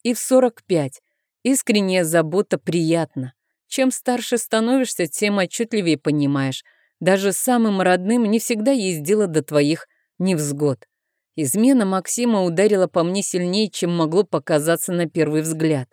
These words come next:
"Проходите, Тимофей Вячеславович". Сделав приглашающий жест, убираю обратно в шкаф свою сумочку. Похоже, прогулка на свежем воздухе откладывается. "Ты собиралась пройтись? Не стоит менять свои планы.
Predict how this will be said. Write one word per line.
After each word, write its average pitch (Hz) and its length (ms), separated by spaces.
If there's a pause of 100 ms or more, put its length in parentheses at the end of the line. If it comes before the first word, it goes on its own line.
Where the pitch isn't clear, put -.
(400)
"Проходите, 208 600
Тимофей 208 460
Вячеславович". 139 840
Сделав 175 480
приглашающий 156 720
жест, 143 380
убираю 208 520
обратно 170 460
в - 80
шкаф - 260
свою 151 300
сумочку. 185 640 (440)
Похоже, 220 440
прогулка 170 560
на 226 160
свежем 208 420
воздухе 196 640
откладывается. 135 880 (480)
"Ты 156 100
собиралась 147 560
пройтись? 165 560 (240)
Не 330 140
стоит 180 380
менять 156 360
свои 143 240
планы. 131 460